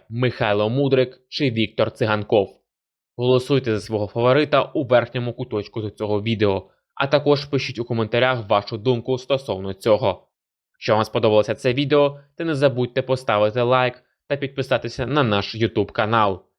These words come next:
Зустрінемося з вами вже дуже скоро.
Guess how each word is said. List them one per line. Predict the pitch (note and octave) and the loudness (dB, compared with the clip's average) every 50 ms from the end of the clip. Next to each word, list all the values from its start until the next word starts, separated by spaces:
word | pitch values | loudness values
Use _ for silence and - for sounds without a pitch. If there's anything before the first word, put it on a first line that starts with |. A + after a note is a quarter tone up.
| _ _ _ _ _ _ _ _ - | _ _ _ _ _ _ _ _ -4
Зустрінемося | C3 C3+ C3+ - D3+ E3 D#3 D3+ D3+ D3+ C#3+ D#3 D3 | -2 -2 -2 -2 -2 -2 0 0 0 0 0 -2 -2
з | B2+ | 0
вами | C#3 C#3+ C#3+ C#3+ D3 C#3+ - | 2 2 2 2 2 0 -2
вже | - C3+ B2+ E3 D3+ | -4 -2 0 0 0
дуже | A#2+ B2+ A#2 A2 G2 A2 A2 | 2 0 0 0 0 0 -2
скоро. | - - - - C#3 B2 A2+ G#2+ F#2+ F#2 - | -2 -4 -4 0 2 2 4 4 2 0 -2